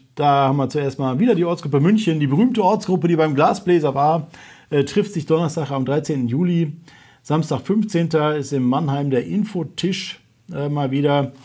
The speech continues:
der Ortsgruppe Rhein-Neckar. In Steinheim, Reggae im Handfeld, Samstag, fünfzehnter Juli. Magdeburg trifft sich die Ortsgruppe Dienstag, achtzehnter Juli. Ortsgruppe Berlin,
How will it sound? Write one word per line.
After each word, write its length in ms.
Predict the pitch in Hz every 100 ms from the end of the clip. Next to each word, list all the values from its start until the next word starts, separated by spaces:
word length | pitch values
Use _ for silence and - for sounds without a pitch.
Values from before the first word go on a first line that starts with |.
| - - _ -
der 320 | 131 131 135
Ortsgruppe 380 | 139 135 139 117
Rhein-Neckar. 640 | 117 123 170 156 143 143 - _ _ _ _
In 140 | 147 147
Steinheim, 640 | - 156 214 151 127 113
Reggae 320 | 110 190 190
im 140 | 151 120
Handfeld, 600 | 185 185 156 151 143 139
Samstag, 360 | 160 - 120
fünfzehnter 520 | - 170 - 147 135
Juli. 500 | 117 127 180 165 156 - - - - - _ -
Magdeburg 720 | 110 151 190 156 139 147 147
trifft 220 | - 147
sich 120 | 147 131
die 120 | 135
Ortsgruppe 440 | 147 143 135 135
Dienstag, 340 | 127 143 135 147
achtzehnter 380 | 156 156 139
Juli. 640 | 131 127 131 127 127 123 - _ _ _ _ _ _ _ _ _ _ _
Ortsgruppe 420 | 175 180 180 147
Berlin, 680 | 139 147 185 185 208 214